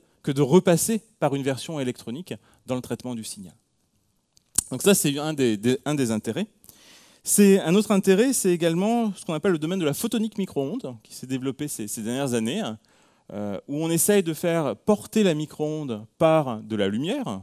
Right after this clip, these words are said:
hein, sous forme de, de bande latérale. Et en faisant ça, si on agit sur la lumière, par des retards, par des avances de phase, on peut réaliser des fonctions très complexes sur les hyperfréquences.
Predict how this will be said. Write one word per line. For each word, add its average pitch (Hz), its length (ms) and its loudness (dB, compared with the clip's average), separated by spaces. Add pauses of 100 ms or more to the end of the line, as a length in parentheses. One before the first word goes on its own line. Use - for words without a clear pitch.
(120)
hein, 107 140 -12
sous - 140 -20
forme 104 200 -8
de, 92 100 -10
de 92 200 -18
bande 104 220 -6
latérale. 113 580 -4 (560)
Et 135 40 0
en 147 60 2
faisant 202 300 2
ça, 226 340 4
si - 160 -4
on 165 140 2
agit 202 260 4
sur 190 160 0
la 160 80 4
lumière, 156 400 0 (1300)
par 110 100 -2
des 110 100 -2
retards, 151 400 0
par 107 140 -8
des 98 160 -4
avances 110 260 -4
de 101 100 -4
phase, 147 440 -2 (240)
on 135 100 -2
peut 226 180 4
réaliser 196 500 6
des 165 100 0
fonctions 175 460 -6
très - 180 0
complexes 214 420 -6
sur 208 100 -2
les 175 160 0
hyperfréquences. 156 640 -10